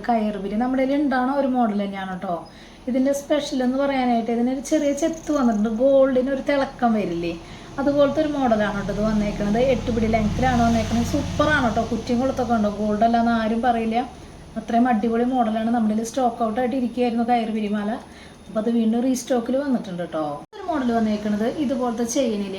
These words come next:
എട്ട് പിടി ലെങ്ത്തിൽ വന്നേക്കണ പേളിൽ വന്നേക്കണ ഒരു മോഡലാണ് കേട്ടോ വന്നേക്കണേ. നല്ല ഭംഗിയുള്ള സിമ്പിൾ ആയിട്ടുള്ള പേളിൻ്റെ വർക്കാണ് വന്നേക്കണത്. അടിപൊളിയാണ് കേട്ടോ. നൈസായിട്ട് നമുക്ക്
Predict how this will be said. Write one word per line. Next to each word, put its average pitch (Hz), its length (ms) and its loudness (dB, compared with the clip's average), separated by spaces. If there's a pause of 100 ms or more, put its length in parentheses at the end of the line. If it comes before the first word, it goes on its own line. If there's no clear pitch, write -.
എട്ട് 208 220 -8
പിടി 208 200 -2
ലെങ്ത്തിൽ 202 420 -6
വന്നേക്കണ 214 340 -2 (100)
പേളിൽ 247 520 0
വന്നേക്കണ 226 380 0
ഒരു 202 140 -2
മോഡലാണ് 190 460 -2
കേട്ടോ 185 200 -8
വന്നേക്കണേ. 190 420 -4 (500)
നല്ല 254 200 2 (120)
ഭംഗിയുള്ള 233 480 2
സിമ്പിൾ 254 460 2
ആയിട്ടുള്ള 240 280 2 (580)
പേളിൻ്റെ 226 460 2
വർക്കാണ് 233 480 0
വന്നേക്കണത്. 214 400 0
അടിപൊളിയാണ് 220 500 0
കേട്ടോ. 214 140 -2 (100)
നൈസായിട്ട് 214 600 0
നമുക്ക് 220 240 0